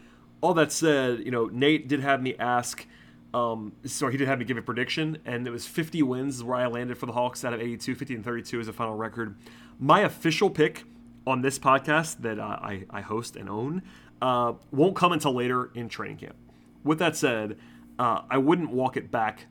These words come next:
just now, just because of the fact that, uh, there's still time, there's still two and a half weeks before a game actually happens for the Hawks that counts, and Capela's at least been engaging in activities, same with Huerter.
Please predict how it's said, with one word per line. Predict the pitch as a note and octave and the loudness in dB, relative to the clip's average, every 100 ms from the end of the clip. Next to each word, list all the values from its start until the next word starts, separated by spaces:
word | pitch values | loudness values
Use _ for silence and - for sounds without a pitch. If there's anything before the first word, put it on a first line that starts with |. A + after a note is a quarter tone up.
| - A#2 | -20 -10
just | A#2 A2+ - | -6 -6 -8
now, | - - - - - | -12 -12 -16 -20 -14
just | D3+ - | -8 -2
because | D#3 D3 | 2 2
of | |
the | C3+ | 2
fact | C3+ C3 - | 2 0 2
that, | B2+ A#2+ - - - | -2 -2 -6 -14 -6
uh, | A2+ | -4
there's | A#2 A#2+ | -4 -4
still | E3+ | -6
time, | D3+ C3+ C#3 C#3 | -2 0 2 0
there's | B2 | -2
still | B2 | -6
two | - C3+ | -4 -2
and | |
a | B2+ | 0
half | B2+ B2+ | -2 -2
weeks | B2 - | -6 -6
before | - A2+ | -4 -4
a | |
game | G#2 A#2+ | -4 -4
actually | A#2 - | -4 -6
happens | G2 C3 B2+ C3 B2+ - - - - - - - - | 0 2 2 0 -2 -6 -16 -20 -20 -20 -20 -20 -8
for | - | -2
the | C#3 | 0
Hawks | C3 - | 0 -2
that | A#2 | -6
counts, | - A#2+ A#2+ - - - - - | -6 -6 -6 -6 -10 -14 -20 -12
and | B2 | -10
Capela's | - G2+ C#3+ C#3 | -6 -2 0 2
at | C3 | 2
least | C3+ - | 0 0
been | A#2+ | -4
engaging | A2+ B2 A#2 | -2 -2 -2
in | A2+ | -6
activities, | G#2 G3 F#3 E3 D#3 - - | 0 2 6 6 4 2 -8
same | - C3 | -4 -2
with | A2+ | -2
Huerter. | A#2+ B2+ B2+ B2 | 0 2 4 2